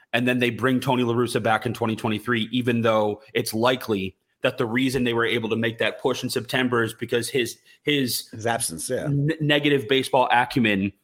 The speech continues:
Speaker 2: Mm.
Speaker 1: a-, as a net negative as a manager was removed from the dugout. You know, that's my worry, that Jerry will see, w-, w-, will see, "Well, you made the playoffs. Why would I get rid of Tony?"
Speaker 2: Yeah, yeah. I, I, I mean, obviously that's could be a sticking point, but you,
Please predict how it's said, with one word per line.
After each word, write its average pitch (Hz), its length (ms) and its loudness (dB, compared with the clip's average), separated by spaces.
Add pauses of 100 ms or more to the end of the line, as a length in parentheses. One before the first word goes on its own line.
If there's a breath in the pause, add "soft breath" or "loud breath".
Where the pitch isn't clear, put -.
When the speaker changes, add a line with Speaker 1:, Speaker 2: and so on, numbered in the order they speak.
(180 loud breath)
Speaker 2:
Mm. 123 100 -2
Speaker 1:
a-, 113 180 4
as 120 120 2
a 117 60 2
net 113 260 4
negative 120 380 2
as 104 80 0
a 107 60 2
manager 104 600 2 (200 soft breath)
was 107 560 2
removed 120 420 4
from 113 80 -2
the 107 80 2
dugout. 98 400 -2 (380)
You 120 80 4
know, 127 160 4
that's 135 280 4
my 143 160 4
worry, 120 340 4
that 107 100 2
Jerry 135 400 2
will 131 160 2
see, 113 480 2
w-, 120 180 0
w-, 127 220 2
will 123 100 2
see, 117 240 2
"Well, 135 500 0
you 120 80 -2
made 135 200 2
the 110 40 -10
playoffs. 127 500 2 (1000)
Why 117 140 4
would 123 120 2
I 123 60 4
get 120 140 0
rid 123 100 2
of 113 80 -6
Tony?" 104 340 -2 (200)
Speaker 2:
Yeah, 156 300 2 (140)
yeah. 147 240 0
I, 123 220 0
I, 131 140 0
I - 20 0
mean, 131 240 0
obviously 123 480 0
that's 104 340 -2 (300)
could 123 220 -2
be 113 100 2
a 107 60 0
sticking 135 260 -2
point, 147 240 0
but 123 120 0
you, 113 120 -12